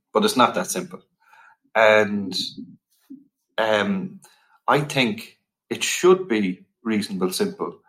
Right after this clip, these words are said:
for a group of coaches in a common area that maybe they get together once every quarter, once every three months. Maybe they share experiences and benefit from a, a, a peer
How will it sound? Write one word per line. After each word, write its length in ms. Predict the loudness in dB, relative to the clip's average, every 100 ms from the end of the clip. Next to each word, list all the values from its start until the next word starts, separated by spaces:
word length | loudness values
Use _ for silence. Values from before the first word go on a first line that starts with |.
| _ _
for 160 | 2 4
a 100 | 4
group 280 | 4 2 0
of 60 |
coaches 680 | 2 4 4 0 -8 -10 -12 _ _ _ _ _ -20 -20 _ _ -4
in 500 | 2 4 4 0 -2 -2
a 80 | -2
common 360 | 4 4 4
area 440 | 4 6 4 2 -6 _ _ _ _ 0
that 200 | 2 2
maybe 300 | 2 2 2
they 140 | 2
get 180 | 4 4
together 480 | 4 4 6 4 4
once 380 | 2 2 4 0
every 180 | 0 0
quarter, 540 | 4 6 6 0 -18 _ _
once 200 | -2 0
every 180 | 0 -2
three 200 | -2 -4
months. 420 | -4 -8 -16 -20 _ _ _ _ _ _ _
Maybe 560 | -4 0 2 2 2 0
they 200 | 2 0
share 400 | 2 6 8 6
experiences 720 | 4 2 4 2 0 -8 -4
and 100 | 4
benefit 400 | 4 4 -4 -8 -12 _ _ _
from 280 | 2 4
a, 380 | 6 6 6 2 2
a, 400 | 2 2 -2 -4
a 20 |
peer 640 | -4 -4 2 4 4 0